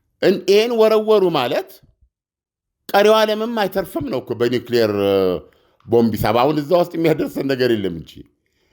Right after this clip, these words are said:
ምክንያቱም ሁለቱ ሀገሮች እንኳ ብዙዎች ኤክስፐርቶች ያሰሉት ህንድና ፓኪስታን ያላቸውን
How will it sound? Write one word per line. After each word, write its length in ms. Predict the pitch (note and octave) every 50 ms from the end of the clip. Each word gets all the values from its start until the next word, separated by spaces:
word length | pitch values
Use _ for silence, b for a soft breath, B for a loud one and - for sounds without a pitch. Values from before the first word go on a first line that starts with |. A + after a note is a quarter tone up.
| _ _ _ -
ምክንያቱም 440 | - D3 D3 G3 G3 G#3 G3 A#3+ A3
ሁለቱ 300 | G3 F#3+ G#3 G#3+ G#3+ - G#3+
ሀገሮች 380 | G#3 G#3 G3 G3 F#3 F3 F#3 -
እንኳ 160 | D#3+ - - F#3 C3+ C#3+ C#3+ -
ብዙዎች 320 | C3+ C#3+ D3 D#3+ E3+ E3 C3+
ኤክስፐርቶች 580 | E3 D#3+ - - - E3+ D#3 D#3 - E3 C#3+ -
ያሰሉት 520 | - C#3+ C3+ - C3+ C3 D3 E3+ D4 D4+ - _ _ - _ _ _ _ _ _ _ _ _ _ -
ህንድና 400 | F#3+ A#3+ B3 A3+ B3 A#3+ A3+ A3 G#3 G3 D#3+
ፓኪስታን 560 | - F#3 E3+ F3 E3+ D3 - - F3+ G#3 A#3 A3+
ያላቸውን 720 | D3+ D#3 E3+ F3 F3 F3+ F3 F3 F3 F#3 E3 D#3+ D#3 D3